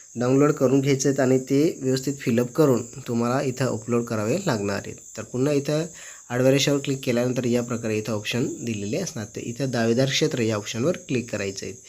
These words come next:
या ऑप्शनवर क्लिक केल्यानंतर मित्रांनो, तुम्हाला इथं log in आणि दावेदार नोंदणी या प्रकारचे ऑप्शन दोन दिलेले आहेत. तर इथं आपण दावेदार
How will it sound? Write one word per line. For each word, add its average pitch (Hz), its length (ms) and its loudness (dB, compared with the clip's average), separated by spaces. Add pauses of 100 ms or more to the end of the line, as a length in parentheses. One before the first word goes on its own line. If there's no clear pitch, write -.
(460)
या 120 100 2
ऑप्शनवर 156 360 2
क्लिक 156 300 -2
केल्यानंतर 135 420 2
मित्रांनो, 135 440 2
तुम्हाला 123 280 2
इथं 123 140 0
log 120 380 4
in 147 60 0
आणि 127 180 0
दावेदार 113 400 2
नोंदणी 139 460 4
या 117 100 -2
प्रकारचे 113 420 -6
ऑप्शन 110 400 -2
दोन 113 220 0
दिलेले 104 300 0
आहेत. 135 160 -2
तर 120 100 -4
इथं 117 160 -4
आपण 120 280 -2
दावेदार 110 420 0